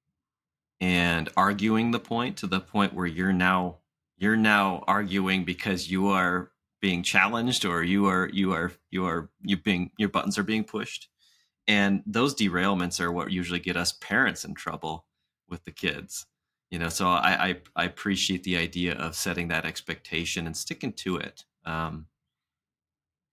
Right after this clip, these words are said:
just yesterday, actually, uh, Cohen's been loving riding his bike, man. I mean, it's, it's awesome. He just has a blast. And yesterday morning, we couldn't get the bike,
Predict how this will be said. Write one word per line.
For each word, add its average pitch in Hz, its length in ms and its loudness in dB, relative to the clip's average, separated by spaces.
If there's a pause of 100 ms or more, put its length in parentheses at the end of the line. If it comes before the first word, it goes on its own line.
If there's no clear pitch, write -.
(360)
just 104 200 2
yesterday, 95 500 0
actually, 80 580 -4
uh, 80 200 -4 (600)
Cohen's 92 340 -2
been - 160 -10
loving 82 320 -4
riding 80 280 -2
his 80 140 -10
bike, 82 380 -2
man. 85 360 -2
I 82 100 -2
mean, 95 180 2
it's, 107 260 0
it's 101 240 0
awesome. 80 400 -6
He 95 200 -4
just - 300 -6
has 90 280 -4
a 92 40 -6
blast. 87 560 0
And 85 100 -10 (460)
yesterday 104 440 2
morning, 98 360 4
we 95 120 0
couldn't 107 240 0
get 98 180 -2
the 98 60 -2
bike, 95 320 0